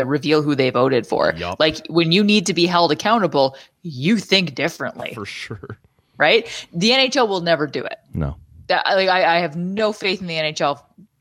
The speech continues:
Speaker 1: that they would actually do this, but I think they should.
Speaker 2: Yeah.
Speaker 1: If they, if they want to show transparency, if they want to show that they are trying to protect the integrity of their game,
Speaker 2: <laughs>
Speaker 1: they would do this. 'Cause I remember that. I remember that perfect game and the umpire coming out and saying, "I took that from that kid.
Speaker 2: Yeah.
Speaker 1: I,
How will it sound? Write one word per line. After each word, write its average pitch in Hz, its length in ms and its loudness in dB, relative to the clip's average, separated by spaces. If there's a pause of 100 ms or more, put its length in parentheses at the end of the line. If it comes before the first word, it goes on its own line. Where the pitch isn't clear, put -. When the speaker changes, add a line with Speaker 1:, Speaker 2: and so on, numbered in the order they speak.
(100)
Speaker 1:
that 175 120 0
they 165 80 0
would 156 140 2
actually 156 380 2
do 143 180 -2
this, 147 160 2
but 147 120 2
I 143 60 2
think 170 160 -4
they 139 140 -4
should. - 360 -2
Speaker 2:
Yeah. 85 200 -2
Speaker 1:
If 170 120 0
they, 180 120 4
if 170 160 0
they 160 140 4
want 147 340 2
to 220 80 -2
show 151 240 2
transparency, 131 680 -4
if 147 120 -2
they 165 100 4
want 160 280 2
to 214 80 -2
show 143 320 0 (480)
that 151 160 0
they 143 120 4
are 139 80 4
trying 147 240 2
to 139 80 -4
protect 139 400 -2
the 135 160 -2
integrity 151 720 -2
of 147 180 -4
their 147 140 -2
game, 160 440 -2 (400)
Speaker 2:
<laughs> - 380 -10
Speaker 1:
they 165 220 2
would 143 200 0
do 160 160 2
this. - 260 0
'Cause 269 160 -2
I 262 100 2
remember 294 400 0
that. 202 240 0
I 196 120 2
remember 254 720 -2
that 156 260 2
perfect 170 400 0
game 147 280 0
and 160 140 0
the 160 120 2
umpire 156 380 2
coming 151 280 -4
out 151 80 -2
and 151 100 -8
saying, 139 220 0
"I 156 80 2
took 180 300 -2
that 147 200 -2
from 135 120 -12
that 117 160 -8
kid. - 280 -2
Speaker 2:
Yeah. 151 220 4
Speaker 1:
I, 156 220 2